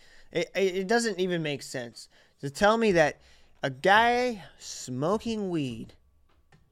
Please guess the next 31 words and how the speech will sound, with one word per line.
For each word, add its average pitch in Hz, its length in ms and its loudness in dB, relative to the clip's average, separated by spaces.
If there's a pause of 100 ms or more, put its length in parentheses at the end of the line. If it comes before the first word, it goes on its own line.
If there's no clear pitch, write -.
(440)
is 147 160 -4
a 135 40 -6
whole 175 440 4
lot 180 320 4
worse 120 520 -6 (1040)
than 127 160 -6
somebody 170 340 0
that 127 140 -2
goes 165 240 0
into 143 480 -4
a 135 40 -8
massage 139 480 0
parlor 120 260 -4
and 113 100 -16
is 110 80 -18
just 120 220 -16
whipping 120 260 -12
out 117 140 -16
their 95 80 -20
dick. 110 300 -20
Like, 104 220 -20
"Yeah, 110 220 -10
get 117 180 -12
it, 104 60 -14
hop, 113 200 -8
hop 120 200 -8
on 123 240 -4
it." - 80 -16 (1800)
Come 202 240 -2
on, 107 240 -8
dog. 101 300 -10